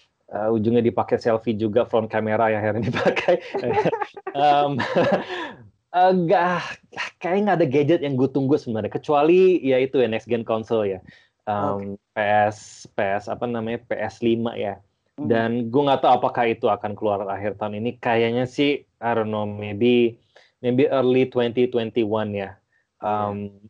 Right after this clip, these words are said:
Speaker 1: hopefully sih, aduh, kalau bisa tahun ini, eh, that will be great ya.
Speaker 2: Iya.
Speaker 1: Em, but, ah, I don't think so. Susah.
Speaker 2: Apa game, apa game yang lo harapin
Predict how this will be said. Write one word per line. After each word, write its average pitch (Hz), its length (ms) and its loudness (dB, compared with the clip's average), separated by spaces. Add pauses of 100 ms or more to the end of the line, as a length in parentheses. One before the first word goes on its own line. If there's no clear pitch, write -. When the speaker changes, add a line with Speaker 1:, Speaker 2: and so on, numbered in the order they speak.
(140)
Speaker 1:
hopefully 143 640 0
sih, 151 240 -2
aduh, 123 240 -2
kalau 120 240 0
bisa 117 480 -2 (240)
tahun 123 240 0
ini, 139 540 -2
eh, 90 680 -10
that 110 140 0
will 113 100 2
be 107 160 -2
great 107 300 -2
ya. 95 180 -8 (480)
Speaker 2:
Iya. 117 400 -6
Speaker 1:
Em, - 20 -12 (220)
but, 117 240 0 (320)
ah, 101 560 -4
I 98 80 -6
don't 98 240 -4
think 92 160 -6
so. 87 320 -6 (720)
Susah. - 320 0
Speaker 2:
Apa 196 80 2
game, 147 240 -6 (220)
apa 180 180 -2
game 143 160 -6
yang 127 140 -8
lo 127 80 -6
harapin 117 420 -8